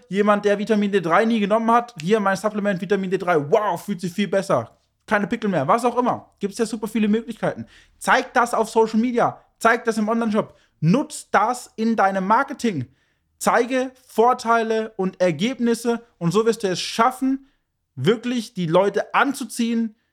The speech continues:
die Emotionen der Leute zu wecken, die Leute zu einem Kauf zu bewegen, dass die auch noch zufrieden sind, deine Story teilen, dich feiern, dich weiterempfehlen, weil du die Leute emotional abholst.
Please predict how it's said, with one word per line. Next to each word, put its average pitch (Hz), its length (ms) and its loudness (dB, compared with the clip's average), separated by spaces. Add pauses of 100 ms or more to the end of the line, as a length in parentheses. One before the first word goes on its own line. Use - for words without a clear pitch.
die 170 160 0
Emotionen 208 640 2
der 254 100 2
Leute 226 260 2
zu 196 180 -8
wecken, 226 360 -4 (140)
die 139 60 -8
Leute 180 180 2
zu 196 100 -4
einem 175 200 -4
Kauf - 640 -2
zu 190 140 -4
bewegen, 240 600 0 (300)
dass 170 200 -2
die 185 100 -4
auch 180 120 2
noch 180 120 -2
zufrieden 277 640 0
sind, 240 420 -4 (180)
deine 160 200 -2
Story 185 360 2
teilen, 247 720 0 (360)
dich 165 140 -6
feiern, 240 800 0
dich 131 260 -10
weiterempfehlen, 196 840 0 (220)
weil 160 260 4
du 233 120 -2
die 214 60 0
Leute 190 380 2 (140)
emotional 208 920 2
abholst. 165 680 -4